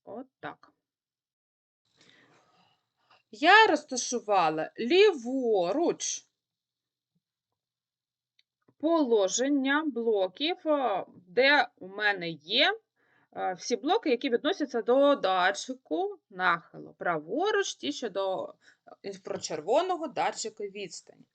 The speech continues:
І зараз буду пояснювати їх значення. Отже, перший ліворуч, він відповідає за дані датчика нахилу.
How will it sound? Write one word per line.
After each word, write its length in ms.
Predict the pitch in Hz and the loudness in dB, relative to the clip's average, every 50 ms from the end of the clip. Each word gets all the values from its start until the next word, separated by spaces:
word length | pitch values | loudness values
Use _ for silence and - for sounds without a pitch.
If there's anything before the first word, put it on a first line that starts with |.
| _ _ - - - - - | _ _ -20 -20 -20 -8 -6
І 100 | - 339 | -4 0
зараз 260 | 339 466 381 339 233 | 2 2 2 2 0
буду 220 | 240 320 254 277 | -2 -2 -4 -2
пояснювати 920 | 254 208 196 185 196 214 214 - - 208 190 196 196 - 196 196 - - - _ - | -4 -4 -2 -2 -2 -2 -2 -6 -10 -8 -8 -8 -8 -6 -6 -6 -6 -8 -12 _ -18
їх 340 | 165 160 180 196 208 - 170 - _ | -12 -6 -6 -6 -6 -6 -12 -16 _
значення. 580 | - 165 156 175 160 143 127 - - - - - - _ _ - | -18 -14 -8 -6 -6 -6 -6 -8 -12 -14 -14 -20 -20 _ _ 0
Отже, 380 | 226 220 165 151 - - - - _ _ _ _ _ _ _ _ _ _ | 0 0 0 0 -6 -14 -16 -20 _ _ _ _ _ _ _ _ _ _
перший 580 | - 330 311 285 240 - - - - - 156 _ _ _ _ _ _ _ | 4 6 6 6 6 4 0 -4 -6 -8 -12 _ _ _ _ _ _ _
ліворуч, 800 | - 185 226 254 262 226 220 190 156 143 - - - - - - _ _ _ _ _ _ _ - | -10 -4 -4 -2 -2 -2 0 0 0 -2 -2 -8 -16 -20 -20 -20 _ _ _ _ _ _ _ -20
він 400 | 170 180 226 294 381 440 403 349 | -8 0 2 2 2 2 2 0
відповідає 1080 | 277 277 277 277 247 240 220 226 226 180 165 185 185 180 185 208 233 240 285 294 - - | -2 -2 -2 -2 -2 0 0 0 -2 0 2 4 6 6 6 6 4 2 0 -2 -2 -4
за 320 | 190 185 - 247 269 285 | -8 -4 2 4 4 4
дані 840 | 285 233 190 202 180 170 160 160 160 160 170 190 214 240 285 320 - _ _ _ | 4 4 4 4 4 4 4 2 2 0 -2 -4 -4 -6 -6 -6 -8 _ _ _
датчика 1040 | _ _ 165 - 196 185 180 175 170 170 170 - - - 277 277 - - 294 311 320 - _ _ _ _ | _ _ _ 2 4 6 6 6 4 4 0 -6 -6 -6 -6 -4 -4 -4 -4 -4 -4 -8 _ _ _ _
нахилу. 720 | 208 214 220 233 233 208 185 - - - 147 - - - | -6 2 4 4 6 4 4 0 -6 -12 -12 -12 -12 -16